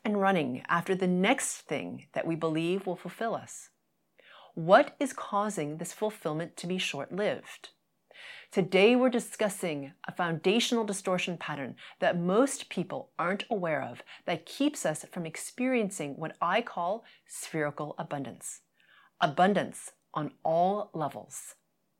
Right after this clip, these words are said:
And we'll also talk about an important shift that's required to get us there.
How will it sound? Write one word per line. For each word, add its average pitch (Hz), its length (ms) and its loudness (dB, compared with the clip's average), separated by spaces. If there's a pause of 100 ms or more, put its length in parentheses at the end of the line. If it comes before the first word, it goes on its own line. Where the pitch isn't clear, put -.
(360)
And 185 100 4
we'll 190 200 4
also 277 340 6
talk - 320 -4
about 131 400 -6
an 170 100 -2
important 208 540 -2
shift - 480 -6
that's - 180 -6
required 131 600 -4 (120)
to 208 100 -8
get 233 180 4
us 226 120 -4
there. 120 200 -8